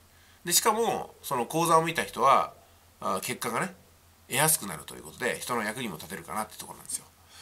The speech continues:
まあ、そういうこといろいろ考えてると、キモいからこそ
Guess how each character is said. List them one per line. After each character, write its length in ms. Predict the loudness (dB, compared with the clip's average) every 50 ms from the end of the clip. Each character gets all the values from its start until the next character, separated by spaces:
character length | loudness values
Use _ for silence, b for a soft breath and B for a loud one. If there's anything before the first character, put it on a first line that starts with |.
| B B B
ま 80 | -2
あ、 20 | -2
そ 120 | 0 0
う 20 |
い 20 | -2
う 20 | -2
こ 40 |
と 60 | -2 -2
い 60 | 0
ろ 80 | 0
い 20 | -2
ろ 60 | -2
考 100 | -4 -4 -2 -2 -2
え 40 | -4
て 80 | -4
る 80 | -8 -4
と、 320 | -2 -2 -2 -2 -4 -6 -10 -16 B B B B B
キ 160 | -6 -4 -2 0
モ 160 | 2 2 2
い 80 | 2
か 140 | 2 2 2
ら 100 | 2 2
こ 120 | 2 0 0
そ 260 | 2 2 0 -2